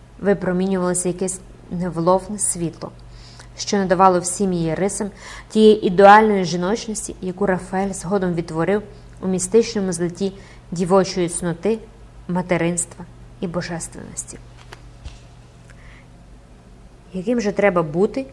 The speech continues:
щоб вам сподобатися?» — вів далі Гренгуар. «Треба бути мужчиною». «А я?» — спитав Гренгуар. «Хто ж я такий?» У мужчини на голові шолом,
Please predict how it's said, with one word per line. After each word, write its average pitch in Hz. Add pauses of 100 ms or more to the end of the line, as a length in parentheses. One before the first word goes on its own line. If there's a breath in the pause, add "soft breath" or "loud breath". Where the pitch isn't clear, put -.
(160)
щоб -
вам 180
сподобатися?» — 185 (380)
вів 180
далі 165
Гренгуар. 170 (1400)
«Треба 226
бути 196
мужчиною». 170 (840)
«А 214
я?» — 160 (240)
спитав 240
Гренгуар. 226 (500 loud breath)
«Хто -
ж 277
я 220
такий?» 170 (1080 loud breath)
У -
мужчини 185
на 175
голові 175
шолом, 151